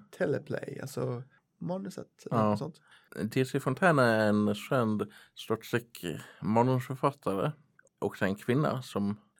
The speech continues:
Speaker 2: hon använde lite under pseudonym. Kvinnor kunde visst inte skriva enligt Hollywood då.
Speaker 1: Mm.
Speaker 2: Men hon sk-, har skrivit ett, eh, flertal manus.
Speaker 1: Är det
Speaker 2: Över-
Speaker 1: till originalserien just, eller även senare?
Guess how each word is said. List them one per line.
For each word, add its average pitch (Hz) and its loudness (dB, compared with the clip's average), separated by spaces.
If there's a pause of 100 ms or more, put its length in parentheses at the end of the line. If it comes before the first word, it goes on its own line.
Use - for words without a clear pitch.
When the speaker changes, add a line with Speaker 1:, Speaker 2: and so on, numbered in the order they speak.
(260)
Speaker 2:
hon 101 -2
använde 95 4
lite 73 -2
under 78 -2
pseudonym. - -4 (760)
Kvinnor 104 2 (100)
kunde 90 -2
visst - -6
inte - -12
skriva - -4 (100)
enligt 65 -10
Hollywood - -12
då. - -12 (280)
Speaker 1:
Mm. 123 -8 (380)
Speaker 2:
Men 87 -4 (100)
hon 107 0
sk-, - -16
har - -12
skrivit 98 -4
ett, - -14
eh, 95 -8
flertal 98 0 (160)
manus. - -4 (460)
Speaker 1:
Är 143 -4
det 143 -2
Speaker 2:
Över- 143 2
Speaker 1:
till 131 -2
originalserien 139 2
just, 120 -6
eller 120 -4
även 127 -6
senare? 135 -6